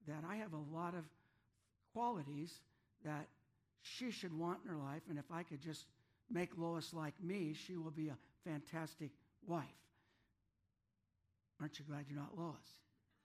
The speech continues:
But Lois also thought if she could make me like her, I'd be a great husband.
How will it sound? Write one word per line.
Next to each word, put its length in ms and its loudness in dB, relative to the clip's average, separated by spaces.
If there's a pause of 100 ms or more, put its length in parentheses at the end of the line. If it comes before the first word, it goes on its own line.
(800)
But 220 4 (340)
Lois 300 4
also 340 2
thought 220 2
if 100 0
she 140 -2
could 200 -2
make 220 4
me 140 2
like 240 4
her, 260 4 (280)
I'd 140 2
be 120 6
a 60 4
great 240 4
husband. 400 2